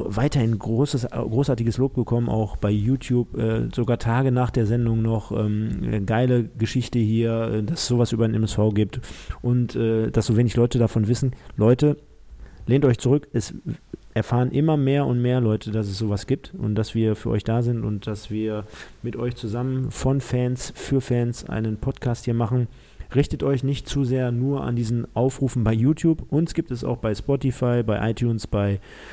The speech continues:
Soundcloud, bei, ähm, Castbox und bei Football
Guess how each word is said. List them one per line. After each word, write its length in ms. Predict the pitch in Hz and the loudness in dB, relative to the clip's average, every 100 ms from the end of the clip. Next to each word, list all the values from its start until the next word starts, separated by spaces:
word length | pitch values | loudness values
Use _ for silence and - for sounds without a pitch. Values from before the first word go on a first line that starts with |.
| - - | -18 -14
Soundcloud, 760 | - 113 123 120 117 117 - - | -6 -4 -4 -2 -2 -2 -6 -4
bei, 360 | 113 104 104 107 | 0 2 2 2
ähm, 600 | 107 101 101 101 110 117 | 2 0 2 0 -2 -2
Castbox 800 | 123 123 - - 120 117 - - - - | 0 0 0 2 2 0 -8 -12 -16 -2
und 380 | 139 156 - - | 2 2 0 0
bei 260 | 120 120 | 2 2
Football 640 | 117 - 151 - 123 123 | 2 -2 -2 0 2 2